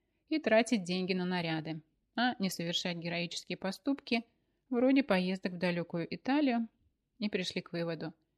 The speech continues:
что настоящие мужчины во Франции давно перевелись со времён Людовика пятнадцатого. Последний король был – который сам мог оценить женскую прелесть и других заставлял делать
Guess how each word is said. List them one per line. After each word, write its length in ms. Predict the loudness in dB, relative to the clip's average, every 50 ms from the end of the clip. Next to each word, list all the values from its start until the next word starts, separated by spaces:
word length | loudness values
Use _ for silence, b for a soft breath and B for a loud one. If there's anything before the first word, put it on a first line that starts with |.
| _ _ _ _
что 220 | _ -18 -10 -8 -6
настоящие 680 | -6 -6 -8 -6 -4 -2 2 2 2 2 2 0 0
мужчины 400 | 0 0 0 0 -2 -2 0 0
во 120 | 0 0 -2
Франции 680 | -2 -2 -2 -2 -2 -2 -2 -4 -4 -4 -4 -6 -8 _ _ _ -10
давно 360 | -8 -8 -4 -2 2 0 2
перевелись 680 | 0 0 -4 -4 -4 -4 -4 -4 -6 -6 -8 -10 _ _ _ _ _ _ _ _ _ _
со 160 | -8 -6 -4
времён 480 | -2 -2 -2 0 2 4 4 4 2 0
Людовика 540 | -2 -6 -4 -2 -2 -2 -2 -2 -2 -2 -4
пятнадцатого. 800 | -4 -6 -8 -6 -4 -4 -4 -4 -6 -10 -12 -12 -10 -10 -10 -10 -12 _ _ _ _ _ _ _ _ _ -10
Последний 480 | -8 -6 -6 -2 -2 -2 -2 -2 -6 -4
король 340 | -2 -2 0 2 2 4 4
был – 320 | 4 4 2 2 0 -4 _ _ _ _ _ _ _ _
который 440 | -4 -4 -4 0 0 2 4 4 2
сам 340 | 2 2 0 2 2 4 2
мог 180 | 2 0 0
оценить 420 | -4 -8 -6 -6 -4 -4 -4 -4 -4
женскую 400 | -4 -6 -6 -6 -6 -8 -8 -8
прелесть 540 | -4 0 0 2 4 4 2 0 -2 -14 -20 _ _ _ _ _ 2
и 140 | 2 2 2 2
других 400 | -2 -4 -4 -4 -2 -4 -4 -2
заставлял 560 | -4 -6 -8 -6 -6 -6 -4 -4 -4 -4 -4 -6
делать 320 | -6 -6 -6 -6 -8